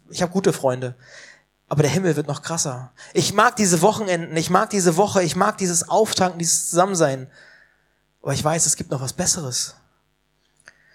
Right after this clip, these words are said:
Das Beste liegt noch vor uns. Deine Reise hat ein Ziel, deine Lebensreise hat ein Ziel.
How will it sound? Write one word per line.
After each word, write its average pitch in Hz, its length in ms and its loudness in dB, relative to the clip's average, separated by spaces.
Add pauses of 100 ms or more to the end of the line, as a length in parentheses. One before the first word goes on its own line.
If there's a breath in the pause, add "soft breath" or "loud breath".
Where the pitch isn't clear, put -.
(600 soft breath)
Das 135 140 -6
Beste 175 340 2
liegt 151 200 -2
noch 151 120 -4
vor 170 260 -2
uns. 131 320 -4
Deine 147 260 2
Reise 143 580 2
hat 165 200 -4
ein 131 220 -10
Ziel, 190 340 -2
deine 131 220 -2
Lebensreise 151 880 -2
hat 156 140 -8
ein 135 200 -10
Ziel. 135 520 -4